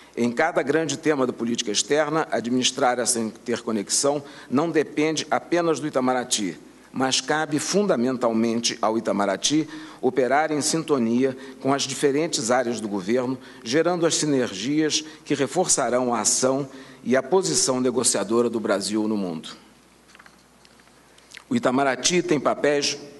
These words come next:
muito claramente definidos no âmbito do governo e perante a sociedade brasileira. Como fazem todas as diplomacias do mundo, somos a primeira linha de representação e de negociação do país lá fora.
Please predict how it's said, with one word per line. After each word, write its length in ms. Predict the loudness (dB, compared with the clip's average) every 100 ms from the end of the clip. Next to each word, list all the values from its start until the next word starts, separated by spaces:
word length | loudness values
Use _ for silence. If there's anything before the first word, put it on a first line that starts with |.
| -4
muito 360 | 2 2 2 2
claramente 560 | 2 2 0 0 0
definidos 580 | -2 -2 0 2 0 -2
no 160 | 0 2
âmbito 220 | 0 -4
do 100 | -6
governo 420 | -4 0 0 -2 -8 -16 -10
e 80 | 0
perante 340 | 2 2 0
a 40 | 0
sociedade 520 | 2 0 2 0 2
brasileira. 580 | 0 0 2 0 0 -6 -14 -20 -20 -20 -20 -18 -2
Como 180 | 0 2
fazem 360 | 2 2 0
todas 260 | 2 2 2
as 100 | 0
diplomacias 640 | 2 2 4 2 2 0
do 80 | 2
mundo, 400 | 2 2 2 -2 -4 -16 -12
somos 380 | 0 2 2 2
a 60 | 2
primeira 400 | 2 4 4 2
linha 360 | 2 2 2
de 100 | 0
representação 840 | 0 0 0 0 0 0 2 0 -2
e 20 |
de 80 | -2
negociação 720 | 0 0 0 0 0 0 -2
do 80 | -2
país 320 | 0 0 2
lá 140 | 0
fora. 380 | 0 -2 -2 -2